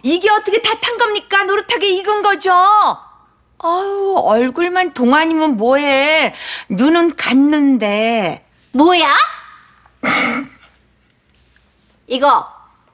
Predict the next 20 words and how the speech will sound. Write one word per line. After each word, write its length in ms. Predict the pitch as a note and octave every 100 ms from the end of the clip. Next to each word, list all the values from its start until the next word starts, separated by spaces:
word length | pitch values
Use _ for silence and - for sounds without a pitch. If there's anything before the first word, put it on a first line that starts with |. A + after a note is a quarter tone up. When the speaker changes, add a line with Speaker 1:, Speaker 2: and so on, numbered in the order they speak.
| _ _ _ _ -
Speaker 2:
기름은 500 | C4 D4 F#4 A#4 A#4+
제대로 400 | B3+ B3+ E4 G4
쓴 300 | G4 F4 D#4+
거 120 | G4+
맞아요? 500 | B4+ A4+ - C4+ C#4+ D5 - - _ _ _
Speaker 1:
그렇게 1000 | - - - - _ - - G4+ G4 F#4+
의심이 480 | E4+ C#4 - G4+ F#4 -
가시면 840 | D#4+ C4 C#4+ E4 D4 C4 D4 C4+ - - - -
닭껍질 600 | F#4 F#4 A4+ A4+ B4+ -
팍팍 480 | - - - G4+ D4+
벗겨서 440 | C4 B3+ F#4+ A#4 -
드시던가요. 1300 | C#4+ - G4 F#4 E4 D4+ C4 A#3+ C4 D4 C#4 F3 - _ _ _ _ _ _ -
임신한 500 | C4+ D#4 - E4 D4
우리 260 | A3 B3+
딸내미도 1080 | - E4+ F4 E4+ D4 - B3 C#4+ D#4 G3 D3 _
매일 540 | F#3+ A3+ C#4+ E4 E4 -
두 160 | G#3+
마리씩 460 | B3+ D4+ D#4 - C#4
먹는 320 | A#3+ C4+ C#4
닭이거든요. 1080 | - G3 C#4+ D4+ D4 C#4+ C#4+ D#4 F4+ A#4